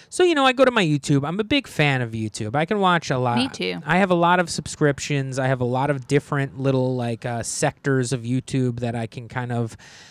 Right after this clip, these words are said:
Speaker 1: fall down holes of. And one of them, a new one, is this Angry Video Game Nerd. Now, I am not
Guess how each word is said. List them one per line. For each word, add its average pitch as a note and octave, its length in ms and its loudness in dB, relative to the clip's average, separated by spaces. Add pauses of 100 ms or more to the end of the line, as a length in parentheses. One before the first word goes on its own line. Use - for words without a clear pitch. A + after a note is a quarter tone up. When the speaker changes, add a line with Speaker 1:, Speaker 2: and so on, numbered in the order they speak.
Speaker 1:
fall C3+ 320 2
down B2+ 260 0
holes B2 400 -2
of. A#2+ 220 0
And B2+ 180 -10
one A3+ 220 4
of E3 200 0
them, B2+ 480 -4
a C3+ 100 -6
new F#3 260 -2
one, C3 460 -2 (400)
is C#3 220 -4
this C#3 180 -6
Angry C#3+ 300 -2
Video B2+ 280 0
Game A2+ 260 -8
Nerd. G#2+ 220 -8
Now, C3+ 240 -4
I F#3+ 200 -2
am F#4 200 -2
not E3+ 680 -4